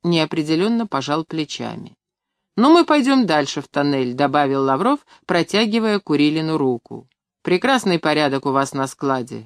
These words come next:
Благодарю вас». Курилин поклонился, пожал руку начальнику. Лавров и Кундин вышли из склада. Они прошли по улице, похожей на аллею, между двумя рядами коттеджей,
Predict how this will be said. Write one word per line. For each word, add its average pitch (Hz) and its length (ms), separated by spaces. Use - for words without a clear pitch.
Благодарю 151 580
вас». - 380
Курилин 240 440
поклонился, 208 840
пожал 151 440
руку 151 300
начальнику. 117 800
Лавров 277 460
и 311 60
Кундин 254 520
вышли 202 380
из 190 300
склада. 123 640
Они 240 240
прошли 269 380
по 202 140
улице, 202 480
похожей 151 500
на 135 220
аллею, 233 340
между 240 360
двумя 262 380
рядами 240 420
коттеджей, 127 840